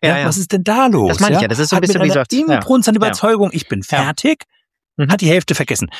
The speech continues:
Speaker 1: Ja,
Speaker 2: Mhm.
Speaker 1: in, in der, meine Kinder machen jetzt, also meine, meine Kinder, ja, sind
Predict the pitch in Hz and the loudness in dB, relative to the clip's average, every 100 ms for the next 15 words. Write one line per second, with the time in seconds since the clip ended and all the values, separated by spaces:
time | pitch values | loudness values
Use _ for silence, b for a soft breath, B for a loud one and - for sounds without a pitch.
0 | B 175 196 B 165 196 190 165 165 160 | B -4 -2 B 0 0 0 0 -2 -2
1 | 147 196 170 160 156 143 - 113 95 95 | 0 0 0 0 -2 -2 -2 0 -2 -4
2 | - _ _ - - - - 80 78 151 | -10 _ _ -14 -14 -10 -6 -4 -4 -2
3 | 127 104 | -2 -4